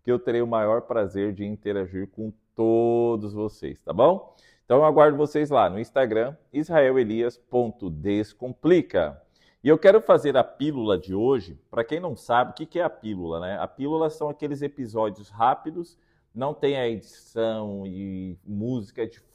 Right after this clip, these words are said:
fundo e efeito e tudo mais. São ideias que eu vou compartilhando aqui, é, acerca de um determinado assunto. Lá no meu Instagram, eu tô divulgando agora todos os dias, fazendo vídeos curtos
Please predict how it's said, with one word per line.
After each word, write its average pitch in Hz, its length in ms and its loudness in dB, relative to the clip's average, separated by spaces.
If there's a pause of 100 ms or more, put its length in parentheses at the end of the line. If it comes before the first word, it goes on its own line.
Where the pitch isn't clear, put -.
(100)
fundo 113 560 -10
e 107 80 -2
efeito 113 760 -4
e 104 60 -18
tudo 117 200 -16
mais. 123 400 -8 (320)
São - 300 2
ideias 156 460 4
que - 80 -2
eu 151 40 2
vou 135 160 0
compartilhando 117 840 -4
aqui, 113 400 -12 (380)
é, 110 100 0
acerca 117 500 -4
de 113 140 -8
um 113 80 -8
determinado 113 600 -4
assunto. 107 680 -12 (320)
Lá 131 160 4
no 160 80 0
meu 147 120 -2
Instagram, 110 640 -4 (280)
eu 101 140 -6
tô 127 160 -4
divulgando 123 500 -4
agora 120 240 -2
todos 196 720 2
os 120 160 -6
dias, 117 340 -8
fazendo 113 360 -8
vídeos 117 400 -12
curtos 131 680 -12